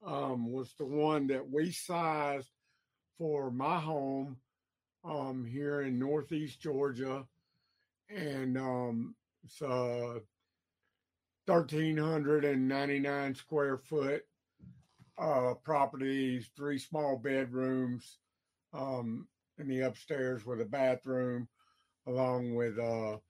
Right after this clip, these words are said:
a den area, a kitchen, and pantry and bathroom in the lower level.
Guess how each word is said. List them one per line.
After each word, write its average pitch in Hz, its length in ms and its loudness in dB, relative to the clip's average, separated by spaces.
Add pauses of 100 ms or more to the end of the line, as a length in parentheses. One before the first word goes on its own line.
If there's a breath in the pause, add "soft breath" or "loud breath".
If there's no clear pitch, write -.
(1040)
a 117 340 4
den 139 440 6
area, 131 540 6
a 117 380 2
kitchen, 131 840 -2 (640)
and 123 480 -2
pantry 127 560 0
and 113 140 0
bathroom 123 720 0
in 107 80 -4
the 117 100 -2
lower 147 320 8
level. 101 400 -2